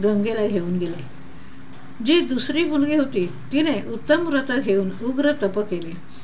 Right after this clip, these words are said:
ती तपोधन होती. उग्र तपाने युक्त असलेली ती मुलगी उमा सर्व लोकांच्या आदराला पात्र झालेली त्या पर्वतश्रेष्ठाने तिच्याच सारखा उग्र तपस्वी रुद्राला दिली. अशा या पर्वतराजाच्या दोन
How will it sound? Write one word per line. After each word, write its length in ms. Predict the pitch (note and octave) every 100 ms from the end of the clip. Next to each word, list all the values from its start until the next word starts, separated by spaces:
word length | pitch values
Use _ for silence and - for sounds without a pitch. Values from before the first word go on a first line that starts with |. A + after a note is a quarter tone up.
| - -
ती 100 | F3+
तपोधन 540 | F3+ G3+ A#3+ C4+ A#3+
होती. 320 | F#3+ D#3 D#3 D#3 - - - B3
उग्र 280 | D4 F4
तपाने 440 | F4+ C#4+ G#3+ B3+ C#4
युक्त 300 | G#3+ B3+ C#4
असलेली 440 | B3+ - G3+ B3
ती 160 | B3 G#3+
मुलगी 360 | F3 F3+ G#3+
उमा 200 | G3 G3+ A3+ D3+ - - - -
सर्व 260 | C#4 F4 F4+
लोकांच्या 500 | A3+ A3 A#3+ C#4 B3
आदराला 440 | F3+ G3 G#3+ A3+
पात्र 420 | A3+ F3+ G3+ A#3
झालेली 420 | A3+ F3+ G#3+ G#3 E3 - - - -
त्या 140 | D4
पर्वतश्रेष्ठाने 1040 | D4 G#3+ A#3 D4 F4 D4 C4 - G#3+ G3
तिच्याच 520 | F3+ G#3 A#3 C#4+ D#4+ -
सारखा 400 | G#3+ G3+ E3+ - - - -
उग्र 260 | C#4+ D#4+ E4 B3
तपस्वी 460 | G3+ G#3+ - G3 - - -
रुद्राला 520 | G3+ G3+ G3 A3 G#3+
दिली. 260 | D#3+ D#3+ D#3 - - - - - - -
अशा 280 | B3 E4 E4+
या 160 | E4+
पर्वतराजाच्या 840 | E4 G#3+ A#3+ C#4 C4+ C#4 C4 C4
दोन 320 | A#3+ G#3 B3